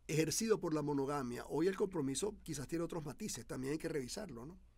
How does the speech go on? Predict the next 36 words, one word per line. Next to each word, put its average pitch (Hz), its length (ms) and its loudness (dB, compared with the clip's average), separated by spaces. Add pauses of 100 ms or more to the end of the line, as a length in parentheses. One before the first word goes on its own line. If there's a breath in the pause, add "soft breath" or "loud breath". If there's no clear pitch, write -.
(520)
Vamos 190 180 -2
a - 20 0
hablar 143 240 -2
de 117 80 -14
eso - 240 -14
pronto. - 380 -18 (1300 soft breath)
Incertidumbre 226 840 10
es 220 60 12
la 226 100 10
relación 196 560 6
co-, 196 200 4
de 185 120 10
mis 180 220 2
hijas, 214 420 0 (320)
sobre 170 460 4
todo 170 220 2
la 202 140 4
pequeña 180 460 2
de 117 80 0
diez 107 280 -4
años, - 460 -16
¿sí? 220 240 -2 (2500 soft breath)
Después 180 420 6
de 226 120 12
años 226 300 8
de 226 60 6
infelicidad, 180 720 2
falta 202 500 0
de 208 100 2
respeto, 202 580 6
he 185 60 2
tomado 180 420 0
la 190 60 0
decisión 185 400 0
de 185 100 0
separarme. 110 640 -4